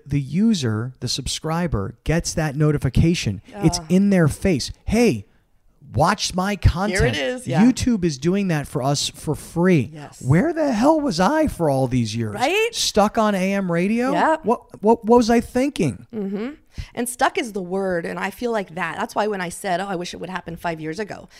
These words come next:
Speaker 2: because, um, I wasn't allowed to have a YouTube channel.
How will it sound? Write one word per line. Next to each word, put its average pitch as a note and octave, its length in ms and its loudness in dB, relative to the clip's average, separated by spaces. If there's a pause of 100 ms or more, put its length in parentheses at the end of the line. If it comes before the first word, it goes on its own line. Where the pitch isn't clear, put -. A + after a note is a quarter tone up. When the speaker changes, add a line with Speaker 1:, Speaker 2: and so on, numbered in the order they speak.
(240)
Speaker 2:
because, G3 720 -4
um, E3+ 420 -6 (760)
I G#3+ 60 2
wasn't A3+ 260 -2
allowed G3 220 -2
to A3+ 60 -8
have G3+ 100 -6
a F3+ 60 -8
YouTube F#3 440 -12
channel. - 420 -12